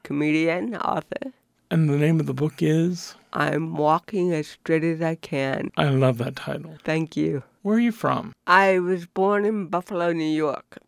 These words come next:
Speaker 1: in nineteen fifty-six. That's my first disability. <laughs>
Speaker 2: Nineteen fifty-six or Buffalo?
Speaker 1: <laughs> Buffalo.
Speaker 2: The next question is pretty easy. Just tell me everything you've been doing between nineteen fifty-six and twenty thirteen.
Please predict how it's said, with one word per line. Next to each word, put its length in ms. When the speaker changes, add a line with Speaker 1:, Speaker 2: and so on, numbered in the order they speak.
Speaker 1:
in 260
nineteen 540
fifty-six. 880
That's 320
my 120
first 380
disability. 680
<laughs> 1500
Speaker 2:
Nineteen 220
fifty-six 680
or 80
Buffalo? 560
Speaker 1:
<laughs> 280
Buffalo. 520
Speaker 2:
The 80
next 280
question 260
is 80
pretty 240
easy. 320
Just 260
tell 140
me 200
everything 280
you've 100
been 160
doing 320
between 300
nineteen 400
fifty-six 720
and 200
twenty 240
thirteen. 600